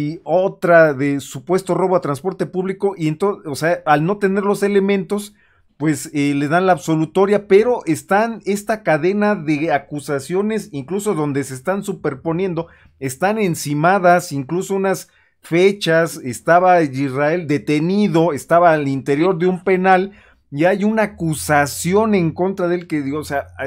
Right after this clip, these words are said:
eso es de lo que muchas personas que tal vez no conocen estas situaciones de fabricación de culpabilidades,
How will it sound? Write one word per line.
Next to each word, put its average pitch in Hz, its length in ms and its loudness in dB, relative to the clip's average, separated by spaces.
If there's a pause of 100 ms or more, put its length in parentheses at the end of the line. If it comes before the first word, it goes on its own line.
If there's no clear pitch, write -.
(160)
eso 175 480 -6
es 175 240 -6
de 147 140 -2
lo 131 240 -4
que 131 480 -4
muchas 180 340 -8
personas 170 480 -4
que 117 100 -10
tal 165 220 -2
vez 165 180 -4
no 175 200 -4
conocen 160 500 -6
estas 165 280 -8
situaciones 151 640 -8 (320)
de 123 160 -2
fabricación 131 560 -4
de 170 120 -2
culpabilidades, 170 1000 0